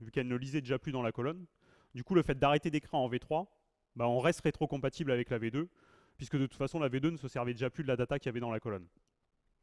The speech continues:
Du coup, dans cette version-là, simplement une version applicative qui arrête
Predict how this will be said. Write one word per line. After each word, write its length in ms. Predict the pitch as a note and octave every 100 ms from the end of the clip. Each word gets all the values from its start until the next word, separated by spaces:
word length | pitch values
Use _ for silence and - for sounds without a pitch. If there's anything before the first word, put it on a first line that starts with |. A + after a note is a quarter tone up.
| _ _ _ _ _ -
Du 80 | C3
coup, 100 | G3+
dans 120 | D#3
cette 140 | D#3
version-là, 460 | D3 - D3 C#3+ F#3
simplement 360 | - D#3+ D#3+ E3
une 60 |
version 220 | D3 - C#3
applicative 480 | C3 B2+ C3 E3+
qui 140 | - D3
arrête 280 | C#3 D#3